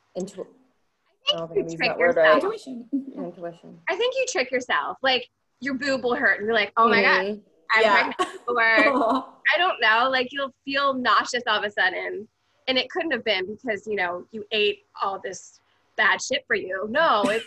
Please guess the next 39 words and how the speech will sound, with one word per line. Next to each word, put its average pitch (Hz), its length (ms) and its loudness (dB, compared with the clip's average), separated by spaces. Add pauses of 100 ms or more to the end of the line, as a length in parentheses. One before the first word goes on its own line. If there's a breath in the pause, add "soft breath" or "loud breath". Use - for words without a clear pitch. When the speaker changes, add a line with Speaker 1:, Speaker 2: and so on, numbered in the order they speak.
Speaker 3:
<laughs> - 60 -6
Speaker 2:
it's 494 380 2
you're - 300 -4
pregnant. 226 460 2
Like, 220 260 2
it's 269 60 2
Speaker 3:
Definitely 285 300 6
Speaker 1:
Yeah. - 320 4
Speaker 3:
pregnant. - 500 0 (100)
<laughs> - 720 0
Speaker 2:
<laughs> - 40 -10
Speaker 3:
Aw. 190 500 -2 (160)
Speaker 2:
Yeah, 196 320 -4
so - 140 -14
you, 320 180 0
like, 370 180 -2
trick - 300 -8
yourself. 202 460 -6
You 226 80 -12
play 254 220 -6
mind 202 360 -4
games, 185 320 -10
I 175 160 -8
think. - 260 -16
Speaker 1:
Yeah, 170 300 -8
for 160 160 -14
sure. - 380 -12 (380)
Speaker 3:
So 262 300 0
can 254 220 -4
you 269 180 -4
tell 208 280 2
us 185 520 0
about 170 800 -4
what 175 360 -4
the 190 60 -4
process 165 520 -4
was 165 180 -12
like 151 380 -4
with 160 320 -6